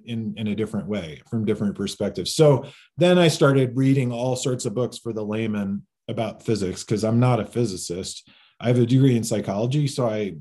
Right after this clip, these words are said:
understand science, and I had to take statistics and things like this. But, um, I read Tao of Physics, and I read Dancing Woolly Masters and Elegant Universe by Brian Greene and Brief History of Time by Stephen Hawking, and all these classic books.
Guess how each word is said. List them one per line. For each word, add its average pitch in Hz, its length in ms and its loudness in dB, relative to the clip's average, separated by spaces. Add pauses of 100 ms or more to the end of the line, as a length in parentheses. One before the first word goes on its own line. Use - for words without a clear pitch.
understand 104 600 -4
science, 104 500 -2
and 95 100 -2
I 92 60 -6
had 98 160 -6
to - 80 -16
take 101 220 -4
statistics - 680 -8
and 104 100 -6
things 104 200 -6
like 98 100 -4
this. 110 220 -4
But, 104 320 -4 (560)
um, 107 440 0
I 127 60 -4
read 117 240 2
Tao 110 240 0
of 101 80 -6
Physics, 156 380 0
and 120 120 -2
I 113 40 -2
read 107 500 -4
Dancing 110 420 -2
Woolly 104 320 -2
Masters 131 840 -2
and 101 480 -6
Elegant 123 400 -2
Universe 127 680 -2
by 95 160 -10
Brian 101 380 -4
Greene 135 400 0
and 101 140 -2
Brief 110 240 -2
History 107 320 -6
of 95 80 -8
Time 117 280 -2
by 95 100 -4
Stephen 98 320 -6
Hawking, 101 380 -4
and 95 80 -6
all 117 160 -2
these 120 220 0
classic 107 600 -6
books. 92 380 -6